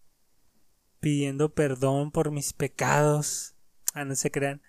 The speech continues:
pero no sé si les ha pasado que cuando s-, empiezan a llorar, piden perdón por lo, por algún pecado que hayan cometido o le hayan hecho daño a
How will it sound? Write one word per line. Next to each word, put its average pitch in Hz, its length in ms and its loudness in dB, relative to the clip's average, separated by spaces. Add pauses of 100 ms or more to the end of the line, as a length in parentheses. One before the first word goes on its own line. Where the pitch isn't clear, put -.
(400)
pero 143 220 2
no 139 160 0
sé - 160 -2
si 175 140 2
les 151 200 0
ha 147 80 0
pasado 156 380 2
que 160 140 -6
cuando 135 420 0
s-, 127 160 -6
empiezan 143 440 2
a 160 80 0
llorar, 143 380 2 (460)
piden 156 320 2
perdón 139 500 2
por 156 160 0
lo, 147 260 2 (1080)
por 151 180 4
algún 139 400 0
pecado 160 680 4
que 160 100 2
hayan 147 240 2
cometido 143 720 0
o 131 300 4
le 131 120 -2
hayan 139 320 -2
hecho 147 280 0
daño 139 460 -4
a 127 260 -12